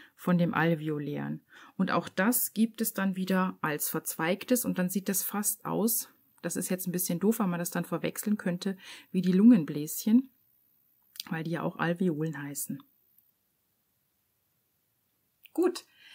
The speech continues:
das war's auch schon zu unserem heutigen Thema. Ja, ich hoffe, es hat euch ein bisschen was gebracht. Vielleicht habt ihr auch an der einen oder anderen Stelle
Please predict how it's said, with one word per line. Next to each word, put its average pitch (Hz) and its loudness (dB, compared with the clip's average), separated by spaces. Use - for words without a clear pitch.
das - 0
war's 190 2
auch 185 -2
schon 226 2
zu 247 0
unserem 185 -2
heutigen 269 2
Thema. 277 4
Ja, 220 2
ich - -2
hoffe, 262 2
es 262 0
hat 262 -4
euch 226 -2
ein 214 -6
bisschen 202 -4
was 180 -6
gebracht. - -4
Vielleicht 208 0
habt 220 -6
ihr - -4
auch - -4
an 202 0
der - 0
einen 196 -2
oder - -4
anderen 190 -2
Stelle 180 0